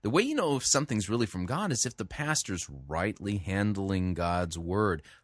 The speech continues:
pointing you to Christ Jesus and him crucified for your sins, is not engaging in tomfoolery, if you would. So,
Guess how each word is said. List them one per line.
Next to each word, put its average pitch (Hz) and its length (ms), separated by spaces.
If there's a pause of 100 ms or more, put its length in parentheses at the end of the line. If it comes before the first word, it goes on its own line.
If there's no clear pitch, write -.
pointing 123 420
you 113 100
to 98 140
Christ 104 460
Jesus 92 480
and 85 120
him 98 200
crucified 92 640
for 90 200
your 82 140
sins, 101 420 (320)
is 113 240
not 139 240
engaging 110 680
in 101 280
tomfoolery, 107 1040
if 80 140
you 92 140
would. 87 260
So, 104 220